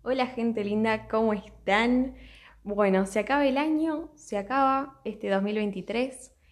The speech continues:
Em, probablemente haga uno de reset todos los años, así que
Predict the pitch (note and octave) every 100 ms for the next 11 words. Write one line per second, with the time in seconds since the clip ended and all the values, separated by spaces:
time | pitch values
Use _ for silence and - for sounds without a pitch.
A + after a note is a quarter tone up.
0 | _ _ - G3 G3 F#3+ F#3 F3+ F3 E3+
1 | F3+ - A#3 C4 B3 A#3+ G#3 F#3+ F#3+ -
2 | F#3+ F3+ F3+ F3 F3 F#3 - E3 - -
3 | - F3 E3+ E3 F#3+ G3 G3 G3+ - E3
4 | - D#3+ F3 F3+ -